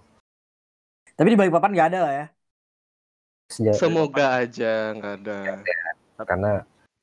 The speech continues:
Speaker 2: dari pemantauan kita masing-masing melalui sosmed dan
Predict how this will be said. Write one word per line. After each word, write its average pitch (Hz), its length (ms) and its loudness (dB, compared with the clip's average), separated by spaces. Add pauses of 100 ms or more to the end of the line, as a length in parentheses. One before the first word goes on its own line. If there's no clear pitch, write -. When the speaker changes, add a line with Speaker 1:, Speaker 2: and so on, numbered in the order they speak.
(300)
Speaker 2:
dari 92 160 -2
pemantauan 95 560 -2
kita 95 240 -8
masing-masing 92 560 -8
melalui 90 320 -4
sosmed 95 720 -10
dan 87 320 -8